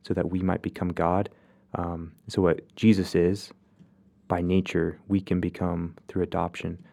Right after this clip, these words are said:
And I think that you, really, the Eucharist is the fundamental place where that transformation,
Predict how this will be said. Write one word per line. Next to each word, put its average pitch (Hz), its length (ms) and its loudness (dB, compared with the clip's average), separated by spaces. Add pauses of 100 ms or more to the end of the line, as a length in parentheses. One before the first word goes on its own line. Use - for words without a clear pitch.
(540)
And 110 100 12
I 110 40 12
think 120 180 8
that 104 260 12 (500)
you, 107 180 0
really, 127 220 12
the 101 60 10
Eucharist 110 360 10
is 90 200 4 (120)
the 98 60 4
fundamental 98 580 10
place 98 580 10 (340)
where 95 220 8
that 87 360 8 (300)
transformation, 92 1040 2